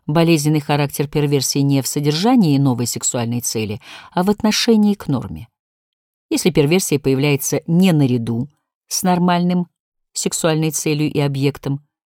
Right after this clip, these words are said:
когда благоприятные условия способствуют, а неблагоприятные препятствуют нормальному, а при всяких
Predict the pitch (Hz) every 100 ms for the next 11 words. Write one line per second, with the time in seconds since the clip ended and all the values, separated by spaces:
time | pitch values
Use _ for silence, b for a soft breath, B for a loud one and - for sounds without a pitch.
0 | _ _ _ _ 160 151 151 135 147 143
1 | - 147 139 127 131 135 - 139 120 127
2 | - 135 - 175 - - 117 - 117 104
3 | B B B 160 175 139 135 135 123 117
4 | 117 - 123 139 139 113 101 - - 139
5 | 147 160 175 185 185 190 B B B -
6 | 175 170 294 294 - 240 196 -